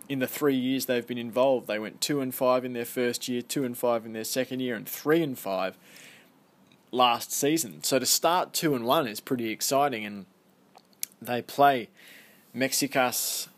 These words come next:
this week, really hoping they can go three and one and start challenging, um, for a playoff spot. That would be pretty cool if they could make playoffs in the first season that I've followed. Um, I'll give you the quick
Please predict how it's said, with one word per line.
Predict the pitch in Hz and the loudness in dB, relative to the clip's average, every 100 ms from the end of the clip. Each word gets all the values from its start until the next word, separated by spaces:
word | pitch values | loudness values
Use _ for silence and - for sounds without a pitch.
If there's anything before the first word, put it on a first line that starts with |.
| _ _ 120 | _ _ -14
this | 117 135 180 - | 0 2 4 2
week, | 113 135 156 - - - - - - - - _ _ _ 127 | 2 4 4 0 -16 -20 -20 -20 -20 -20 -20 _ _ _ 4
really | 156 170 | 6 6
hoping | 131 131 127 | 4 -2 -2
they | 120 | -6
can | 113 117 | -4 0
go | 113 | 0
three | 110 - 127 113 | -2 -2 0 0
and | 107 | -2
one | 120 127 | -2 -2
and | 104 | -2
start | - 117 107 - | -2 0 0 0
challenging, | - 113 117 120 113 110 110 107 | -4 -4 -4 -4 -6 -6 -8 -8
um, | 107 107 107 101 - _ - | -6 -6 -6 -10 -14 _ -6
for | - | -4
a | 110 | -4
playoff | - 107 151 135 | -2 2 4 2
spot. | - - 95 | -4 -8 0
That | 113 | 0
would | 110 | 0
be | 113 | -8
pretty | - 101 | -8 -10
cool | - 107 117 | -8 -4 -4
if | - | -4
they | 104 | -6
could | 101 98 | -6 -8
make | 101 - | -8 -8
playoffs | - 113 123 131 117 | 0 2 2 0 -6
in | |
the | 98 | -10
first | - 117 110 - | -4 -2 -2 -2
season | - 143 147 127 123 | 2 4 4 2 -2
that | 107 | -4
I've | 98 - | -4 0
followed. | 139 143 151 151 147 - - - - - - - - - | 4 6 6 2 -2 -10 -16 -14 -14 -16 -20 -20 -20 -16
Um, | - 104 107 104 101 101 - - - - - _ - - 139 | -6 -4 -2 -4 -6 -12 -18 -20 -20 -20 -20 _ -20 -4 2
I'll | 160 | 2
give | 190 233 | 4 2
you | |
the | 160 | 0
quick | 143 170 165 | 2 2 2